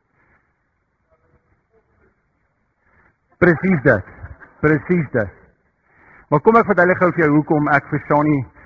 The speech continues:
baie dankbaar is. Toe ons net getrou het, het ek die Here gedien. Maar nie soos wat ek moet nie.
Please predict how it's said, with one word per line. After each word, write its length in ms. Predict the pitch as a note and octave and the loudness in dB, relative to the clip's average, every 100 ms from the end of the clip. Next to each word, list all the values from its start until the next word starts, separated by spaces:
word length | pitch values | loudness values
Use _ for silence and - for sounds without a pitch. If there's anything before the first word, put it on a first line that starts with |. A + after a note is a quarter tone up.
| - | -2
baie 200 | C3+ C#3 C3+ | 2 2 2
dankbaar 420 | B2 B2 B2 A2+ G#2 | -2 -2 -6 -6 -10
is. 120 | - _ _ - _ _ _ _ _ _ _ _ _ _ | -16 _ _ -20 _ _ _ _ _ _ _ _ _ _
Toe 100 | F3 F3+ | -2 0
ons 160 | D#3+ D#3+ | 0 0
net 200 | F3 - | 0 0
getrou 280 | - F#3 E3+ D#3 | -2 2 2 2
het, 100 | C#3+ | 0
het 140 | D3 - | -2 0
ek 220 | D#3+ - | -2 -2
die 120 | D3 C#3+ | -2 0
Here 160 | D3 D#3+ | 2 0
gedien. 320 | D#3 C3 B2+ G#2 - - _ _ _ _ _ _ _ _ - | -4 -4 -4 -6 -16 -20 _ _ _ _ _ _ _ _ -2
Maar 160 | D3 | 0
nie 100 | F#3+ - | 0 -2
soos 160 | E3 B2+ | -4 -2
wat 140 | C#3+ | -2
ek 120 | C3+ C3 | -4 -4
moet 200 | C3 A2 | -6 -6
nie. 100 | G#2 | -14